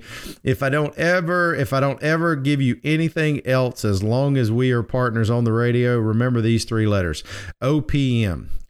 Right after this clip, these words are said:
Other people's mistakes. Learn from the fact that there are a lot of people out there that have come before you, that you can look at some of the things people have done wrong and shorten your learning curve,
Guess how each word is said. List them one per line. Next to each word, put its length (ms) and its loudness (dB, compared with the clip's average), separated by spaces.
Other 340 0
people's 560 0
mistakes. 600 0
Learn 680 0
from 260 0
the 100 2
fact 600 -2
that 260 0
there 220 2
are 20 2
a 100 2
lot 300 2
of 80 0
people 320 2
out 240 0
there 160 2
that 120 2
have 120 -2
come 220 2
before 400 0
you, 220 2
that 200 -2
you 140 2
can 260 0
look 220 0
at 120 -2
some 220 0
of 60 2
the 80 0
things 340 0
people 360 0
have 140 0
done 240 2
wrong 460 2
and 160 0
shorten 440 0
your 160 2
learning 380 2
curve, 440 2